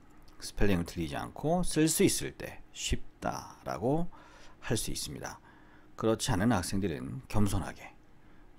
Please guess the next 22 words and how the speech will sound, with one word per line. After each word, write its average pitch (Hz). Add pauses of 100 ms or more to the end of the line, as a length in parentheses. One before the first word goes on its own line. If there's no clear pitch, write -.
(140)
예, - (360)
읽을 117
줄 110
알고 101
뜻 185
하나 -
안다고 147 (380)
쉽다라고 -
생각하면 101
안 67
됩니다. 123 (500)
같이 -
읽고 120 (100)
해야 123
됩니다. 117 (1000)
앤트는 180
뭐죠? 160 (100)
앤트. - (600)
개미죠. 104
세 -
번 69
시작. 139